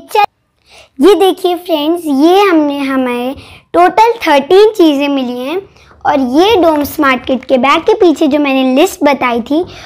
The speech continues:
उसके अंदर भी ये थर्टीन चीज़ें दिखी हैं।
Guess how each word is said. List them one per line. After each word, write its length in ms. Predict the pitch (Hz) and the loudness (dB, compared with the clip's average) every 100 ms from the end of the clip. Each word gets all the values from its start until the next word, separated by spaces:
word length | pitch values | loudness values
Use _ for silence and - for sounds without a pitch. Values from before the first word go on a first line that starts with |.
| - | -8
उसके 280 | 285 277 - | -8 -6 0
अंदर 260 | 427 359 311 | 2 4 4
भी 180 | 269 294 | 2 2
ये 100 | 349 349 | 0 0
थर्टीन 400 | 247 233 269 240 | -2 -2 -4 -2
चीज़ें 360 | 254 247 320 | -4 0 2
दिखी 260 | 339 - 381 | 2 0 -2
हैं। 300 | 370 311 | 0 -2